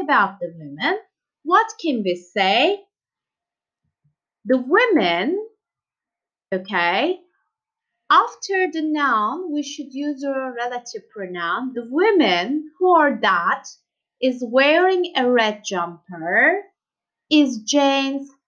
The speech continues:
mother. The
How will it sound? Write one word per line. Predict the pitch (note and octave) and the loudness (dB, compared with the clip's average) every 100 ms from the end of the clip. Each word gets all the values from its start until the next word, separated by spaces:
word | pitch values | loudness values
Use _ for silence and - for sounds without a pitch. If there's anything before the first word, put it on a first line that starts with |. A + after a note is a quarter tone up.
| - | -10
mother. | G3 D4 D4+ G3 - - - - - _ _ _ _ _ _ _ _ _ _ _ _ _ _ _ _ _ _ _ _ _ _ _ _ _ | -4 0 2 2 0 -8 -10 -18 -20 _ _ _ _ _ _ _ _ _ _ _ _ _ _ _ _ _ _ _ _ _ _ _ _ _
The | A3+ F4+ | 0 2